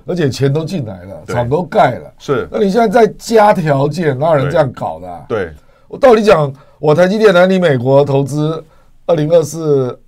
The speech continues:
Speaker 1: 四奈米，二零二六三奈米，
Speaker 2: 哎。
Speaker 1: 这个，这个形同我跟你政府一个合约已经签了，哎。
Speaker 2: 本来一个厂嘛，对不对？
Speaker 1: 对啊。
Speaker 2: 现在要承诺三个厂，
Speaker 1: 四百亿嘛。
Speaker 2: 一百二十亿到四百亿嘛。
Speaker 1: 对，对。
Speaker 2: 嗯。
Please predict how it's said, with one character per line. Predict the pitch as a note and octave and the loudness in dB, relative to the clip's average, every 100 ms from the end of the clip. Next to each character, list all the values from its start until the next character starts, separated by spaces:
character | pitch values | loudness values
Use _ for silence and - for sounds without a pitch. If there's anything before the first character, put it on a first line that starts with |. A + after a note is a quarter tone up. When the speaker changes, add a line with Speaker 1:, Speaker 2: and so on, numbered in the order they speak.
| _ | _
Speaker 1:
四 | - - D#3 | -18 -8 0
奈 | D3 | 0
米， | A#2 G#2 G#2 | 0 -8 -6
二 | D3+ | -4
零 | C#3 C3+ | -4 -4
二 | D3+ | -2
六 | D3 C3+ | -2 -2
三 | C3 C3+ | -6 -8
奈 | C3+ | -8
米， | G2 E2 G2+ | -10 -16 -12
Speaker 2:
哎。 | G#2 G2+ G#2 _ | -8 -8 -8 _
Speaker 1:
这 | - | -2
个， | C#4 G#3+ F#3+ F3 - _ _ _ _ _ - | 4 4 2 -12 -20 _ _ _ _ _ -2
这 | C#4+ | 0
个 | |
形 | A3+ F#3+ A3 B3+ | 0 -2 -2 2
同 | G#3 A3 | 2 2
我 | D#3 B2+ | -2 -2
跟 | G3+ | -4
你 | D#3+ | -4
政 | A#2+ G#3 C3 | -2 -4 -4
府 | G#2+ A2+ | -8 -10
一 | C#3+ | -6
个 | C#3+ | -6
合 | - A#2 | -6 -8
约 | B2+ C#3+ | -6 -6
已 | F2 | -10
经 | G#2+ | -14
签 | - - B2+ A2+ A#2+ | -14 -10 -10 -8 -12
了， | G2 | -14
哎。 | - - _ | -16 -20 _
Speaker 2:
本 | A2+ | -6
来 | A#2+ | -4
一 | D3+ D3+ | -4 -6
个 | D#3+ | -8
厂 | F#2 D2+ | -10 -18
嘛， | D2+ D#2+ | -18 -14
对 | |
不 | G#2+ | -10
对？ | G2+ G#2+ | -8 -2
Speaker 1:
对 | F3+ | 2
啊。 | D#3+ D#3 | 6 6
Speaker 2:
现 | D#3 | 4
在 | C#3 | -2
要 | C#3+ | -4
承 | - B2+ | -6 -6
诺 | C#3+ C#3+ | -4 -4
三 | - E3+ | -4 -4
个 | D#3+ | -4
厂， | D3 A2+ | -6 -8
Speaker 1:
四 | - F#3 | -6 -2
百 | C#3 | 0
亿 | |
嘛。 | - | 2
Speaker 2:
一 | |
百 | C3 | 2
二 | D#3 D#3+ | 2 -2
十 | - D3 | -4 -6
亿 | |
到 | C#3+ | -4
四 | C3 - E3+ | -4 -6 -8
百 | A2+ G2+ | -4 0
亿 | F#3+ C3+ | 0 0
嘛。 | G#2 | -2
Speaker 1:
对， | B2+ D#3+ | 0 -2
对。 | A#2 | -2
Speaker 2:
嗯。 | G#2+ F#2 | -10 -12